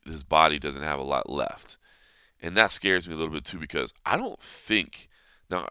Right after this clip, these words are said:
I know Douglas Lima hits hard, but I don't think he hit him with that much either in the face or the leg. I, I, you know, I thought Lima was very, very hesitant in this fight.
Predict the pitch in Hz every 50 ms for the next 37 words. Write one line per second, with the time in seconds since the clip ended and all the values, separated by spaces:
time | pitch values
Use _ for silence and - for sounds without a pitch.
0 | - - - 95 92 107 117 110 104 92 73 65 - - 98 92 80 78 - 95
1 | 92 76 80 87 87 - - - 78 76 69 62 58 - - - - - - _
2 | _ - - - - - 147 254 247 160 - - 123 117 107 - 95 87 - _
3 | _ _ - - - 107 160 240 311 247 127 92 - - - 131 127 98 - 85
4 | 92 113 127 - - - - - - - 120 135 127 120 123 110 117 - - -
5 | 120 135 151 156 - - - - 262 311 311 240 135 92 71 55 - - - -
6 | - 127 - - 156 143 123 135 - - - 240 190 85 87 92 107 147 156 107
7 | 76 73 76 78 76 71 - - 90 87 98 107 117 113 107 95 82 87 82 73
8 | 69 73 73 78 - - - - - - 71 - - - 62 58 58